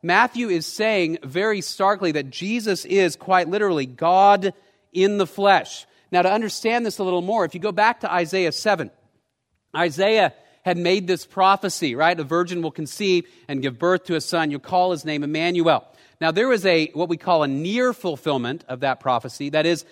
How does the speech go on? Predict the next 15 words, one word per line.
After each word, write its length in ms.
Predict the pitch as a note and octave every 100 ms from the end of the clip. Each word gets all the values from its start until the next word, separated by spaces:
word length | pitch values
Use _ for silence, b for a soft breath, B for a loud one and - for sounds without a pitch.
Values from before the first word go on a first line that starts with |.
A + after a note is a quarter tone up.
| b b
there 140 | E3
was 140 | E3 D#3+
a 40 |
fulfillment 560 | D#3 E3 - A3 B3+ A3+
of 60 |
that 180 | E3+ D#3+
prophecy 480 | - E3+ D#3+ - D#3
that 160 | C#3 C3+
took 240 | F3 D#3+
place 360 | E3+ D#3 D3+ - b b
in 240 | E3 F3+ G#3
the 80 | F3+
time 380 | F#3 F3+ F3
of 80 | D#3
Isaiah, 600 | D3 C#3+ F3+ G#3 C#3+ D#3